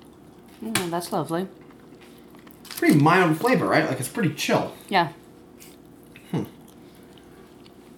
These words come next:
Speaker 2: Yeah.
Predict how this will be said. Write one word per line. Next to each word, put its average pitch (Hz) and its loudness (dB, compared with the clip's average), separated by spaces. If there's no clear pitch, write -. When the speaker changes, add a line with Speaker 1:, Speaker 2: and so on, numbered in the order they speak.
Speaker 2:
Yeah. 170 -2